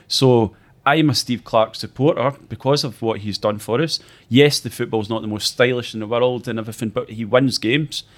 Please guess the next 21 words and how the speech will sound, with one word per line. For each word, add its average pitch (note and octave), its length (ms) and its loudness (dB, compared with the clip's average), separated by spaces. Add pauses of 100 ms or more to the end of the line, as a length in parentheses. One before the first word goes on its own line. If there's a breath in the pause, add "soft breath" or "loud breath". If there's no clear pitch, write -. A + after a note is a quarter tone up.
(260 soft breath)
um, A2 420 4
and A2 520 -2
he's A2+ 180 -6
got A#2+ 240 2
players G#2+ 240 0
playing B2 240 0
for C#3 180 -6
him. B2 200 -4
So G#2+ 300 -2 (520 soft breath)
we A#2 100 2
have B2 160 -2
to A#2 60 -2
accept B2 320 0
that. C3+ 200 2
And G#2+ 200 -2 (580 soft breath)
the A#2 80 -2
point D#3 240 2
about B2 140 -2
the G#2 60 -8
goalkeeper, C3 480 -4
though, A#2 200 -4